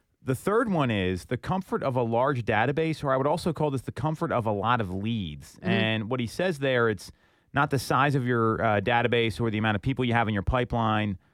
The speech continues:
Speaker 1: uh, but rather the depth of your relationships that determine your future success.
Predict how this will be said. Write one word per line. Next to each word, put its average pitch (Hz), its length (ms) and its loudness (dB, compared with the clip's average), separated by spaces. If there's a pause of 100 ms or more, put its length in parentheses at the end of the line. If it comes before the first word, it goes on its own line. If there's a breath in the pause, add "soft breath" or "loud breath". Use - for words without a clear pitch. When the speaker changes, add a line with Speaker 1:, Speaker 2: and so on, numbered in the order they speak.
(360)
Speaker 1:
uh, 107 120 2
but 101 140 0
rather 123 320 2
the 110 120 0
depth 110 420 -2
of 123 140 -2
your 120 160 0
relationships 113 720 -2
that 101 140 -4
determine 123 440 -2
your 107 100 0
future 117 360 -4
success. 101 760 -2